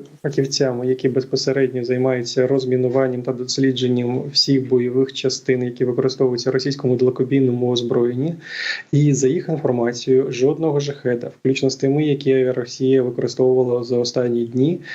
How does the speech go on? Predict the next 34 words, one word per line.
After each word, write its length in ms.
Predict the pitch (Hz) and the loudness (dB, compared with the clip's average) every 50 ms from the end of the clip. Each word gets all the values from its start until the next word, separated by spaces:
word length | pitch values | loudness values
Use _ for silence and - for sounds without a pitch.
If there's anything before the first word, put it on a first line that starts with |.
| - - - - - | -14 -16 -12 -4 -2
не 120 | 135 123 | 0 0
було 240 | 117 127 131 139 139 | 2 4 2 2 2
помічено 640 | - 123 123 127 123 - - 127 117 113 120 120 - | 0 -2 -2 -2 -2 -2 -2 -2 -2 -2 -2 -4 -4
жодної 540 | 139 127 131 127 135 143 151 160 170 175 185 | -4 0 2 2 2 2 0 -2 -2 -2 -4
термобаричної 1120 | - - - 131 135 135 139 135 139 - - 147 131 123 120 127 131 - - 147 147 151 | -4 -2 -2 0 0 0 -2 -4 -6 -8 -6 -2 0 0 0 0 -2 -2 -2 -2 0 0
бойової 520 | 139 123 123 117 113 110 113 120 123 120 120 | 0 2 2 2 2 2 0 -2 -2 -4 -4
частини. 360 | 123 120 - - - - 143 143 143 - _ _ _ - - - - - - - - - 165 | -6 -8 -8 -8 -8 -8 -8 -10 -16 -20 _ _ _ -20 -16 -14 -12 -12 -12 -12 -10 -4 -2
Е, 200 | 147 123 120 120 120 | 0 2 2 2 2
тобто 340 | 156 165 165 - - 208 | 0 -2 -2 -2 -2 -2
інформація 760 | 190 190 156 131 131 - 127 120 131 135 139 135 135 - 127 120 | 0 0 0 0 0 0 0 2 2 2 0 0 -2 -4 -4 -2
відносно 360 | 123 120 127 123 113 - 123 | -2 0 -2 -2 -2 -4 -6
встановлення 440 | 120 - - 127 127 120 120 117 117 | -6 -2 0 0 2 2 0 0 -2
на 220 | 113 123 127 127 123 - _ - | -2 -2 -2 -4 -4 -8 _ -6
літаку 260 | 135 120 131 123 - 117 | -4 -2 -2 -4 -4 -6
снаряду 280 | - 123 123 117 117 | -4 -2 -2 -2 -2
типу 200 | - 120 - 117 | -2 -4 -4 -4
шахед 220 | - 120 117 120 117 | -2 0 0 0 0
сто 120 | 120 120 | 0 0
тридцять 200 | 123 123 120 - | 0 0 0 0
шість 180 | - 127 - - | -2 -4 -4 -2
термобаричних 580 | 120 123 120 117 131 127 120 - - 131 117 | 0 0 2 2 2 2 0 0 -2 -6 -2
бойових 260 | 117 120 120 117 117 | 2 2 2 2 0
частин, 420 | 117 117 120 - - 180 208 214 - - - | -2 -6 -8 -4 0 0 2 0 0 -2 -2
н-, 220 | 147 123 131 135 - - - - | 0 0 0 0 0 -4 -8 -4
ну, 260 | 208 185 185 170 - - - - | 0 0 0 0 0 -4 -8 -8
за 180 | 160 131 131 | -4 0 2
нашою 480 | 131 135 139 135 - - 127 120 120 123 | 2 2 2 0 -2 -4 -8 -6 -6 -6
інформацією, 600 | 120 120 - 127 135 180 - - - - 156 135 | -6 -4 -2 0 2 2 2 0 -2 -2 -2 0
з 60 | - | 0
наших 280 | 135 123 - - 120 120 | 0 -2 -2 -2 -4 -4
джерел, 360 | 110 131 120 143 170 185 175 - - - | -2 -2 0 0 0 0 -2 -6 -6 -2
не 240 | 139 123 123 135 135 | 0 2 2 2 2
підтверджена. 520 | 135 127 - 135 123 120 - - - - 151 - - _ _ _ _ _ - - - - - - - - - - - - - - | 0 -2 -2 -2 -2 -2 -4 -10 -14 -14 -16 -16 -18 _ _ _ _ _ -16 -14 -14 -12 -12 -12 -12 -12 -12 -12 -14 -16 -8 -2
Е, 40 | - | 0